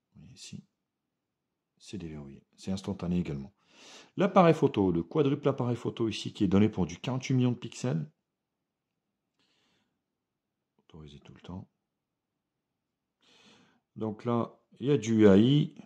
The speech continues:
de l'intelligence artificielle, du flash automatique. Donc ça, et ici,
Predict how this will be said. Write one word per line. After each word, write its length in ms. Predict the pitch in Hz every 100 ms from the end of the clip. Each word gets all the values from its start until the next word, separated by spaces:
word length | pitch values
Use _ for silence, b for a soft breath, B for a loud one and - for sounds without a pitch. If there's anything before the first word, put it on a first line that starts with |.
| _
de 80 | 101
l'intelligence 500 | 107 104 107 104 107
artificielle, 880 | 98 - - 107 - 113 110 113 110 - _
du 200 | 98 104
flash 320 | 107 113 110
automatique. 800 | 95 101 90 - - - - _ _ _ _ _ _ _ _ _ _ _ _ _ _ _ _ _ _ _
Donc 200 | 104 -
ça, 360 | - 101 107 - _
et 200 | 113 113 -
ici, 560 | 98 - - 113 113